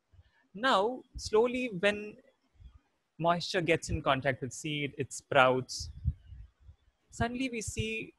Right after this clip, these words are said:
the roots are growing, but the shoot literally is very juvenile. It doesn't even grow. In due course, that which is visible, the root, gets into the soil.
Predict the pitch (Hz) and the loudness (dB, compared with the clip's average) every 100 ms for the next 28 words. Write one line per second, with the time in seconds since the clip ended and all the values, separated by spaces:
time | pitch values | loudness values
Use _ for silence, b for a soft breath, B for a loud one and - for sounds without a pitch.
0 | - 156 151 180 196 208 - - - - | -8 -4 -4 -2 -2 -4 -6 -6 -8 0
1 | 135 135 139 147 - - 123 113 113 147 | 4 6 6 4 6 4 4 0 0 -4
2 | 240 247 - _ _ - - - - 294 | -8 -16 -20 _ _ 0 8 8 6 -2
3 | 165 - - - 175 220 - 208 156 131 | -2 -4 -18 -6 -2 -2 0 -2 0 0
4 | 135 127 165 170 135 147 131 113 120 127 | 0 2 2 4 4 4 4 2 2 4
5 | 151 156 151 147 135 117 104 - _ _ | 4 4 2 -6 -4 -2 -2 -6 _ _
6 | _ _ _ _ _ _ _ _ _ _ | _ _ _ _ _ _ _ _ _ _
7 | _ - - _ _ _ _ _ 156 147 | _ -20 -20 _ _ _ _ _ -6 -2
8 | 165 175 - 196 202 - - - _ _ | 0 -2 0 -2 -2 -8 -10 -14 _ _
9 | _ _ _ _ - 175 - 196 190 196 | _ _ _ _ -4 -4 -4 -4 -2 -2
10 | 147 143 175 135 113 123 147 170 147 - | -2 -2 -2 -2 -2 0 2 2 0 -8
11 | _ _ - 175 175 - 147 151 202 220 | _ _ -4 -2 -2 -6 -4 -4 -2 -2
12 | - - 110 - | -2 0 0 -2